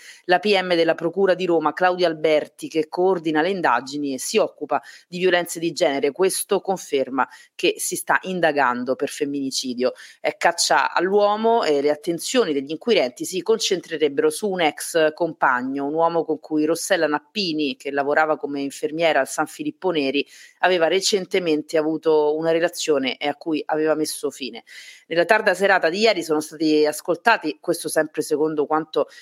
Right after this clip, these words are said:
eh, abbiamo appreso in questura, alcuni parenti e conoscenti della donna, tra cui anche un ex. Eh,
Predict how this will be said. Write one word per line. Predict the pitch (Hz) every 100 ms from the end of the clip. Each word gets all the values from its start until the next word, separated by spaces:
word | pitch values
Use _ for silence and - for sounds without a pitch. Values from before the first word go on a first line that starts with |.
| _
eh, | -
abbiamo | - 143 151 160 151 139
appreso | - - 190 165 185 180
in | 175
questura, | - 202 - - 220 202 202 196 190
alcuni | 185 175 - 220 208 196
parenti | 185 170 160 156 - 160
e | 151
conoscenti | - 180 165 - 160 151 151 - 147 147
della | 151 151
donna, | 147 135 135 135
tra | 147
cui | - 180 170
anche | 151 -
un | 147
ex. | 135 123 - -
Eh, | 151